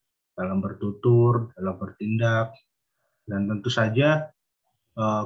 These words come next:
kita menanamkan ya aspek kebaikan di setiap kesempatan gitu. Makanya sebenarnya profesi guru itu profesi yang timeless ya, dua puluh empat jam gitu. Kalau misalnya, eh, kita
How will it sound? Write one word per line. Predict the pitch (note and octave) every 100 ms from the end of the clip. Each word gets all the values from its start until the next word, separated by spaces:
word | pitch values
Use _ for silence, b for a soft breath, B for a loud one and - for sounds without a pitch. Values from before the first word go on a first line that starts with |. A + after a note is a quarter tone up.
| -
kita | A2+ - C#3
menanamkan | A#2 G#2+ G#2 G#2+ A2+ - A#2
ya | G2 F#2 -
aspek | - - A2 -
kebaikan | F#2+ F#2+ F#2+ A#2 A2
di | G#2 B2
setiap | A#2+ A#2+ G#2 G#2+ G#2
kesempatan | - G2+ G2 F#2+ - G2+ F#2 F2 - _ _ _
gitu. | - - - _ -
Makanya | G#2+ B2 D3
sebenarnya | C#3 A#2+ A#2+ D3 D3 D3 - _ _ _ _ _ -
profesi | A#2 B2 A#2 B2 A2+
guru | B2 C#3+ C#3+
itu | C#3+ D#3+ B2+ - _ _ _ _ -
profesi | A#2 A#2+ A#2 - B2+
yang | A#2 A#2 A#2 - _ _ _ _ _ _ -
timeless | B2+ C#3 D#3 D3+ -
ya, | G2+ G2
dua | A#2
puluh | A2+ A#2
empat | A#2 A2+
jam | A2 B2+ A2+ G2
gitu. | F#2+ _ _ _ _ _ _ _ _ _ _
Kalau | G#2+ A2
misalnya, | A2 A#2 A#2 A#2 A#2+ A#2+ A#2+ A#2+ B2 - _ _ -
eh, | A#2 A2+ A#2 A2+
kita | A#2 - A#2+ A#2 A#2 A#2